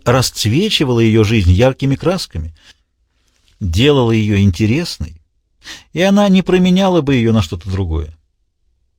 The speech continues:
Это загадочное приглашение напоминало авантюрный роман. Такими книгами она зачитывалась в юности. Неделя в коттедже, затерянном на Лонг-Айленде,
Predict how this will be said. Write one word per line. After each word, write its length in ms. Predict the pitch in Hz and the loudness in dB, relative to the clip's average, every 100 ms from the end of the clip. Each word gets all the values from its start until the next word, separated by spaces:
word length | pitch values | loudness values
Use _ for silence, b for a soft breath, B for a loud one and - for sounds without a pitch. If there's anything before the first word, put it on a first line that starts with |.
| _ _ _ _ | _ _ _ _
Это 300 | 120 131 123 | -2 -2 0
загадочное 640 | 101 123 117 90 82 104 92 | 0 0 0 0 -2 -4 -4
приглашение 800 | 104 98 104 98 180 208 196 156 | -4 -4 -4 -4 -2 0 0 0
напоминало 600 | 123 127 120 143 185 185 | -2 0 0 0 -2 -2
авантюрный 880 | - 139 147 143 - 160 180 160 156 | -2 0 2 0 0 -2 -2 -2 -2
роман. 500 | 143 135 113 87 80 - _ _ _ _ _ _ - _ _ _ _ _ | 0 0 0 -2 -6 -12 _ _ _ _ _ _ -20 _ _ _ _ _
Такими 300 | 113 127 120 | -6 -2 -2
книгами 380 | 110 117 104 107 | 0 0 2 2
она 140 | 107 | 2
зачитывалась 580 | 98 110 104 92 92 87 | 2 0 -4 -4 -4 -6
в 40 | |
юности. 520 | 110 120 80 80 87 80 b b b b b b b _ _ | -6 -2 -2 -4 -10 -14 b b b b b b b _ _
Неделя 560 | 92 117 107 160 185 175 | 0 2 2 2 2 -2
в 120 | - | -6
коттедже, 720 | - 147 - 135 113 85 85 | -8 -8 -4 -2 -2 -4 -4
затерянном 520 | 85 104 139 143 135 127 | -2 0 0 2 2 2
на 100 | 127 | 2
Лонг-Айленде, 920 | 135 120 120 160 165 131 95 - | 2 2 2 2 -2 -4 -8 -12